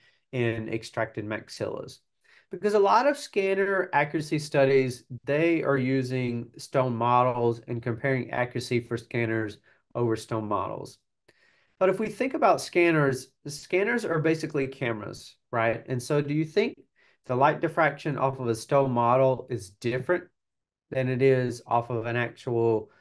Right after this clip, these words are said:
maxilla with teeth and tissue? Yeah, it absolutely is. And so that's what I love about this study is they used an actual real world model to test the accuracy of these scanners.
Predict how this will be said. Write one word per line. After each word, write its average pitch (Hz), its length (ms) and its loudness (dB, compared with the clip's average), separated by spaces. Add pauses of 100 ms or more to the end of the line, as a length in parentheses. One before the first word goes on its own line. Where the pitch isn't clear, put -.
(380)
maxilla 143 500 -2
with 110 240 -4
teeth 139 460 -6 (140)
and 120 200 -4
tissue? 156 580 -4 (800)
Yeah, 180 240 4
it 147 60 8
absolutely 135 680 2
is. - 320 -16 (460)
And 156 80 -6
so 180 120 2
that's 202 280 4
what 240 100 0
I 196 80 6
love 156 340 6
about 135 280 0
this 131 180 -4
study 120 240 0
is 113 120 -2
they 151 220 0
used 160 360 0
an 143 180 -2
actual 135 500 0
real 151 280 2
world 143 360 4
model 113 400 0
to 123 160 -8
test 156 420 -8
the 147 140 -4
accuracy 120 640 -4
of 107 180 -4
these 107 200 -8
scanners. - 580 -16